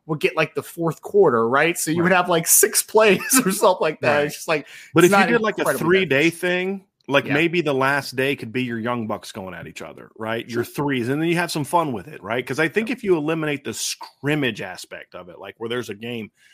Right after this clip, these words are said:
Speaker 2: I think you eliminate some of the, some of the chippiness, I think, if, if you're doing it right. And you
Speaker 1: Right.
Speaker 2: see these fights with N F L teams all the time. It's a different animal, right? Those guys are fighting for their livelihood.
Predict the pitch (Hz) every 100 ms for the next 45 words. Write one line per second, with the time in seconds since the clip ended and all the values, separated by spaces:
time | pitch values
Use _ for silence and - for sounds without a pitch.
0 | _ _ _ 135 151 139 143 127 135 131
1 | 120 - 131 113 104 - 139 127 110 101
2 | - - 147 156 156 156 - - 143 -
3 | 156 156 127 - 139 123 127 107 120 139
4 | 151 143 156 165 - _ _ _ _ 156
5 | 165 180 151 135 - 135 131 123 123 120
6 | - 117 - 117 107 104 - 101 104 165
7 | 156 113 98 92 85 80 82 82 82 98
8 | - 131 - 127 98 - 107 104 101 85
9 | 82 90 90 82 80 76